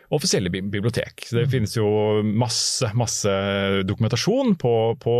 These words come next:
Speaker 1: all mulig korrespondanse man har hatt som militærleder til president og til visepresident og så videre.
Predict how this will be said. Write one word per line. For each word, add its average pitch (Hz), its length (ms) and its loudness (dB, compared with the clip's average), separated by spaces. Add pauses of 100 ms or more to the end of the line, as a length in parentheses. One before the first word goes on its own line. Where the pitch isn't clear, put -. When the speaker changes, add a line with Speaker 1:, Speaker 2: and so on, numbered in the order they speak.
(140)
Speaker 1:
all 131 400 0
mulig 135 240 0
korrespondanse 92 680 -2
man 95 120 -2
har 82 160 -2
hatt - 260 -20
som 87 320 -4
militærleder 82 720 0
til 78 240 -4
president 82 560 -4
og 76 120 -4
til 87 120 -4
visepresident 69 560 -6
og 78 80 -10
så 92 80 -6
videre. 80 160 -6